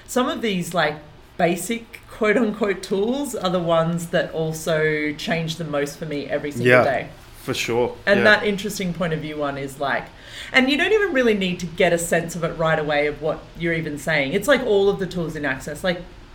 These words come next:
Speaker 1: when you find money or something shows up and you say, like, "How does it get any better than this?"
Speaker 2: Yeah.
Speaker 1: Or when something shit happens and you say, "How does it get any better than
Speaker 2: Yeah,
Speaker 1: this?"
Speaker 2: yeah, yeah.
Speaker 1: It's not having a cognitive outcome in mind. It's just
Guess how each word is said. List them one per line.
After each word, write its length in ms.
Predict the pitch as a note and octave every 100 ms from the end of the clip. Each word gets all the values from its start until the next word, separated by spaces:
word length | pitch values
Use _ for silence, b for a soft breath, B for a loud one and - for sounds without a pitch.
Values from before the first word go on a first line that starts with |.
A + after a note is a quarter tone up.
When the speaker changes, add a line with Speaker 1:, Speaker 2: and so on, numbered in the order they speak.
| -
Speaker 1:
when 140 | G#3
you 80 | G3+
find 280 | G#3 G#3 F3
money 300 | E3 E3 D#3+
or 60 | D#3
something 300 | F3+ D#3 D#3
shows 280 | E3 D3
up 160 | D3+ C#3+
and 100 | D3+
you 60 | D3
say, 240 | - D3
like, 200 | C#3+ C#3
"How 140 | D#3+ D3+
does 140 | C#3+
it 60 | D#3+
get 160 | D3
any 120 | D3 D3+
better 240 | C#3+ C#3
than 180 | C3+ C#3
this?" 220 | C3+ -
Speaker 2:
Yeah. 220 | D3 F#3 E3+
Speaker 1:
Or 40 |
when 200 | E3+ A3+
something 240 | A3+ G3+ F#3
shit 240 | - F#3+
happens 380 | E3 D3+ - D3
and 140 | D3
you 80 | D3
say, 240 | D3+ D#3 C3+
"How 160 | F3
does 140 | E3+ F3
it 60 |
get 120 | F3+ E3
any 120 | E3
better 220 | D#3+ D#3
than 80 | C#3+
Speaker 2:
Yeah, 200 | F3 F#3
Speaker 1:
this?" 80 | D3
Speaker 2:
yeah, 140 | E3
yeah. 320 | D3+ C#3+ D3 G#2 -
Speaker 1:
It's 160 | G#3 G#3+
not 160 | C#4 C#4
having 260 | C#4 B3+
a 80 | G#3
cognitive 840 | - - G3+ E3+ F#3 F3 E3 D#3+ -
outcome 520 | D#3+ D3+ - G3 G#3+ G#3
in 140 | G#3
mind. 600 | G3 F#3+ G#3+ C#4 D4 D4 b b b
It's 200 | G#3 G#3
just 540 | - A#3 G#3+ - -